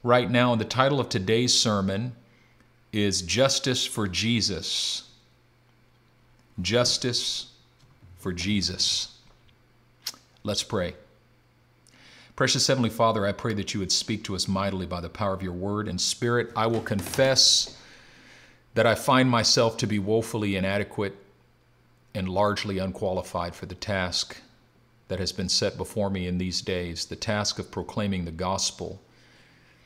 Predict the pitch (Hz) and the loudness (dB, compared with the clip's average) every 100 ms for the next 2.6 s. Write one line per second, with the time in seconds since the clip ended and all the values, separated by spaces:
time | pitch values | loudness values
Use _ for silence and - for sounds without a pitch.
0 | _ _ - 101 95 107 - 101 87 101 | _ _ -4 0 2 2 0 -2 -2 -4
1 | 98 - 101 90 95 104 95 98 87 90 | -4 -6 -2 -2 0 -2 -2 -4 -2 -2
2 | 87 92 95 - 80 85 | -2 -2 -2 -2 -4 -8